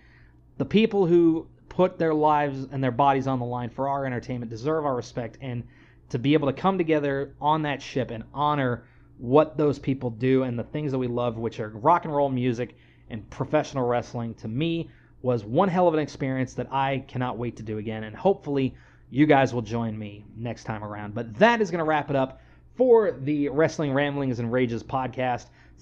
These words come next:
S-, thank you guys so much for joining me here today. It's been a blast.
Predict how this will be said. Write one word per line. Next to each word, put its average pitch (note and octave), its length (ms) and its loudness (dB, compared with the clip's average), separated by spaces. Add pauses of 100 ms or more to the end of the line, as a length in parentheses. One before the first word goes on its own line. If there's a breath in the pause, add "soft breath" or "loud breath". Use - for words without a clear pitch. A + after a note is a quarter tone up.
S-, - 440 -12
thank B3 200 4
you F#3 60 0
guys D#3+ 200 6
so D#3 120 -4
much C#3 200 -2
for B2+ 80 -8
joining A#2+ 300 -6
me A#2 80 -6
here A2+ 160 -4
today. A2+ 360 -4 (140)
It's G#3+ 200 2
been E3+ 120 0
a C3+ 40 0
blast. A2+ 500 -6